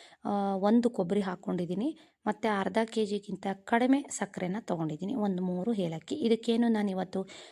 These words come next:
ಡ್ರೈ ಫ್ರೂಟ್ಸು ಏನೂ ಹಾಕ್ತಾ ಇಲ್ಲ. already, already ಡ್ರೈ ಫ್ರೂಟ್ಸ್ ಪೌಡರು ಅದು ಇದು ಮನೆಯಲ್ಲಿ ಮಾಡ್ತಾನೆ ಇರ್ತೀನಲ್ವ, ಎಲ್ಲದಕ್ಕೂ ಬೇಡ ಅಂತ ಹೇಳ್ಬಿಟ್ಟು ಇವತ್ತೇನು ನಾನು ಹಾಕಿಲ್ಲ. ಬರೀ ಸಕ್ಕರೆ, ಕೊಬ್ಬರಿ, ಏಲಕ್ಕಿನ ಹಾಕಿ ಈ ಥರ ಫ್ರೈ ಮಾಡ್ಕೊತಾ ಇದ್ದೀನಿ. ಸಕ್ಕರೆ ಹಾಕಿದ ಮೇಲೆ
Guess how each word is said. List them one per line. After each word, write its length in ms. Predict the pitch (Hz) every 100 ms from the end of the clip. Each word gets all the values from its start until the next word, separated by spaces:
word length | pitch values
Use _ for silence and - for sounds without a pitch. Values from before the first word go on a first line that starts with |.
| -
ಡ್ರೈ 240 | 202 208 240
ಫ್ರೂಟ್ಸು 540 | - 226 220 - 214
ಏನೂ 280 | 190 180 190
ಹಾಕ್ತಾ 400 | 180 170 - 165
ಇಲ್ಲ. 120 | 156 180 - _ - 190
already, 500 | 180 185 214 233 226 - - 180
already 560 | 202 214 247 190 - 196
ಡ್ರೈ 220 | 190 202
ಫ್ರೂಟ್ಸ್ 380 | 208 208 208 - -
ಪೌಡರು 460 | 190 190 190 185
ಅದು 320 | 185 185 185
ಇದು 260 | 190 190 190
ಮನೆಯಲ್ಲಿ 500 | 185 180 180 180 185
ಮಾಡ್ತಾನೆ 460 | 180 170 170 175 175
ಇರ್ತೀನಲ್ವ, 460 | 175 165 160 156 190 - - - -
ಎಲ್ಲದಕ್ಕೂ 540 | 190 202 208 208 196
ಬೇಡ 220 | 185 175
ಅಂತ 280 | 175 170 170
ಹೇಳ್ಬಿಟ್ಟು 400 | 175 165 170 220
ಇವತ್ತೇನು 460 | 185 175 175 170 180
ನಾನು 200 | 175 170
ಹಾಕಿಲ್ಲ. 460 | - 190 196 202 247 - - - -
ಬರೀ 160 | 202
ಸಕ್ಕರೆ, 540 | 196 - 226 - 240 233
ಕೊಬ್ಬರಿ, 400 | 233 185 202 208
ಏಲಕ್ಕಿನ 500 | 190 180 175 180 180
ಹಾಕಿ 340 | 175 175 175 330
ಈ 240 | - 226
ಥರ 200 | - 165 - _ _ _ -
ಫ್ರೈ 160 | 240
ಮಾಡ್ಕೊತಾ 420 | 202 160 - -
ಇದ್ದೀನಿ. 200 | 156 160
ಸಕ್ಕರೆ 440 | - 226 226 - 254
ಹಾಕಿದ 420 | 196 190 202 208
ಮೇಲೆ 540 | 185 170 226 294 -